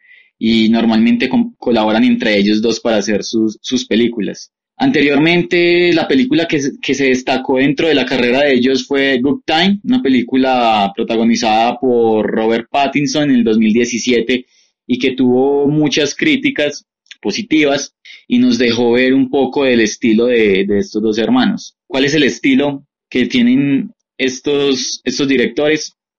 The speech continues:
Y ese sentido de urgencia y fascinación por el estrés que ponen en cada una de sus películas.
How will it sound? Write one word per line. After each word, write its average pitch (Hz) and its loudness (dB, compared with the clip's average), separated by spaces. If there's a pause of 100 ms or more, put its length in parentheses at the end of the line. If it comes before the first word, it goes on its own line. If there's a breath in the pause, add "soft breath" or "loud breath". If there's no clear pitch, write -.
(540)
Y 120 2
ese 127 2
sentido 120 2
de 131 2
urgencia 120 0 (220 loud breath)
y 120 -2
fascinación 117 0
por 120 0
el 123 2
estrés 104 -2
que 123 -2
ponen 120 2
en 104 2
cada 104 0
una 117 2
de 113 0
sus - -10
películas. 98 -2